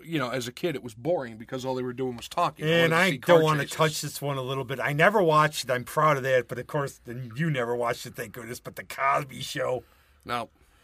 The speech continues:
Speaker 2: And we were right.
Speaker 1: Yep, a lot of people were right about him for a long time.
Speaker 2: He's gone now, but I remember eighties T V like that. I, what I remember is Newhart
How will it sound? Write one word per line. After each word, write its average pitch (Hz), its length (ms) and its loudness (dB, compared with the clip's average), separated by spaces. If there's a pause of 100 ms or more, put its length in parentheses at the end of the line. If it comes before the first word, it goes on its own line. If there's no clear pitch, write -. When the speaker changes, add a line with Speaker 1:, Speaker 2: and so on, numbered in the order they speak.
(340)
Speaker 2:
And 208 200 2
we 226 120 4
were 226 120 6
right. 180 340 4 (400)
Speaker 1:
Yep, 139 280 -8
a - 40 -20
lot 117 240 -8
of 123 80 -12
people 131 260 -8
were 135 80 -2
right 139 220 0
about 127 240 -2
him 123 100 -8
for 82 120 -16
a 90 40 -12
long 117 260 -8
time. 127 200 -4
Speaker 2:
He's 117 120 -6
gone 143 360 2
now, 147 380 4
but 120 160 -4
I 160 80 4
remember 269 280 0
eighties 165 400 -2
T 156 240 -4
V 165 200 -2
like 139 200 0
that. 151 140 4
I, 151 80 6
what 180 180 4
I 214 120 6
remember 160 400 0
is 101 120 -12
Newhart 123 680 -4